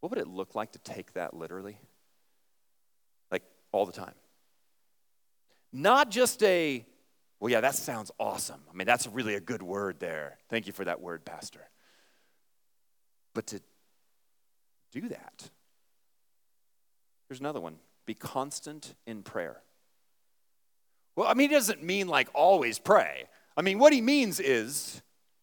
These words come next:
again, do we immediately jump to not what could this mean in my life, but, well, within the framework I already have, that's what this means. "Bless those who persecute us."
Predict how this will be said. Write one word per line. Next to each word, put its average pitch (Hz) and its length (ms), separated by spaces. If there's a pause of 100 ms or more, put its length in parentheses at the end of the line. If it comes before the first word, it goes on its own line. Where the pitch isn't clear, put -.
(480)
again, 123 320
do 123 180
we 160 160
immediately 156 640
jump 156 460
to 95 500 (840)
not 165 340
what 160 260
could 165 360
this 139 240
mean 110 160
in 98 40
my 98 80
life, 95 300
but, 117 180 (160)
well, 165 180
within 160 240
the 170 60
framework 196 440
I 147 80
already 139 280
have, 85 560 (380)
that's 123 240
what 113 80
this - 160
means. - 400 (2500)
"Bless 151 420
those 156 380
who 127 80
persecute - 680
us." - 460